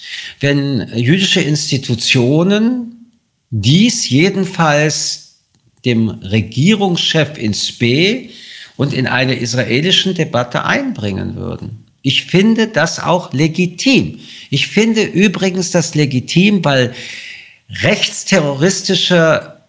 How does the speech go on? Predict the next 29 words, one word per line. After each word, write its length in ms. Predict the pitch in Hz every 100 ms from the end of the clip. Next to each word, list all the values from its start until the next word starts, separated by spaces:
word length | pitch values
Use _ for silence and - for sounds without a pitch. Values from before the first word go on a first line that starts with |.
| -
und 140 | 123
rechtsextremistischer 1400 | 123 170 - 139 135 - 139 123 175 - - 160 151 127
Prozess 760 | - 120 - - 180 208 -
ja 220 | 151 127
auch 140 | 131 123
in 120 | 113
Israel 400 | 156 175 165 160
nichts 320 | 139 202 -
anderes 460 | 131 151 156 147 -
bedeutet 680 | 127 127 131 131 135 117 -
als 300 | 113 104 98
in 80 |
anderen 520 | 92 104 123 123 107 90
Ländern. 640 | 104 135 160 180 208 233 - - - - -
Ein 320 | 123 123 120
Mensch 560 | 123 147 202 240 - - -
ist 240 | - -
bereit, 720 | 123 107 117 123 202 214 - -
andere 560 | - 147 196 202 190 156
Menschen, 800 | 127 147 196 196 - 196 196 160
die 240 | 143 -
ihm 220 | 151 143
aus 280 | 127 117 -
der 120 | 123
Gruppe, 460 | 110 113 175 180 -
aus 220 | 123 -
der 200 | 139 123
sie 180 | 110 113
stammen, 760 | - - 101 143 180 202 226